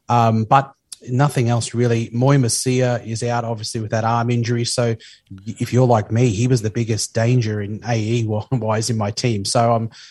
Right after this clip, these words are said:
you know, I have a real shot at the V C this week. Um,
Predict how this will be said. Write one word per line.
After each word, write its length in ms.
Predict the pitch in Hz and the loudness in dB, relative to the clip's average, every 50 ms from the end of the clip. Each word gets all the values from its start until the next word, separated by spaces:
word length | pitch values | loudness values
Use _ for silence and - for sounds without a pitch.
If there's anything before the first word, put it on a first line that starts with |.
| - _ - | -18 _ -8
you 60 | 113 | -4
know, 100 | 107 104 110 117 | -2 0 0 2
I 40 | |
have 160 | 113 120 113 110 | 2 2 0 0
a 60 | 107 | 2
real 260 | 113 120 123 113 101 | 2 4 4 4 2
shot 340 | - - - - 131 123 120 | 0 0 2 2 2 2 2
at 80 | 113 | 0
the 80 | - 120 | -2 -2
V 200 | 104 117 113 110 | -2 -2 -2 -2
C 260 | - - - 117 110 | -2 -2 -2 -2 -4
this 260 | 101 110 101 - - | -4 -6 -8 -8 -4
week. 320 | 113 117 117 110 - - - - - - - - - | -4 -2 -2 -4 -6 -10 -20 -20 -20 -20 -14 -4 0
Um, 340 | 113 120 113 113 117 110 | 2 2 2 2 0 -2